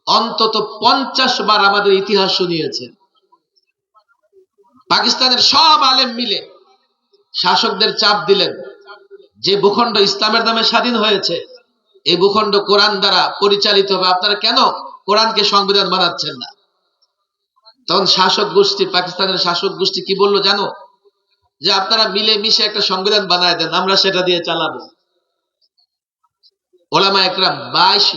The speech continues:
দফার ভিত্তিতে একটা সংবিধান প্রণয়ন করে দিলেন, কিন্তু টাল বাহানা করতে করতে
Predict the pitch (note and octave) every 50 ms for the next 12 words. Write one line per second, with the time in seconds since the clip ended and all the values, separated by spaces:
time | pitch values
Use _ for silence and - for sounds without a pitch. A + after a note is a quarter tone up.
0 | C#3+ C#3 E3+ F#3 - - F#3+ F#3+ F#3 - - - F#3+ - - - G#3 - - E3+
1 | C#3 G#2+ - - - _ _ _ _ _ _ _ _ - D#3 - F3 E3+ E3 -
2 | F3 F3 E3+ E3+ F#3 G3 F3+ F3+ E3+ - - E3+ E3+ E3+ F3 E3+ D#3 D#3 - E3+
3 | E3 D#3+ D#3 D3+ E3 D#3 D3 C3+ A#2+ A2+ G2+ - - _ _ _ _ _ _ _
4 | _ _ _ _ _ _ _ _ _ _ _ _ - E3 F3 E3 F3+ F3 - -
5 | F3+ F3+ G3 G3 G3 F3+ E3 F3 F3 F#3 G3 F#3+ F3 D#3+ - F#3+ G3 - - F#3+
6 | F3 - - F#3 D#3+ - F#3+ E3+ C#3 - - - -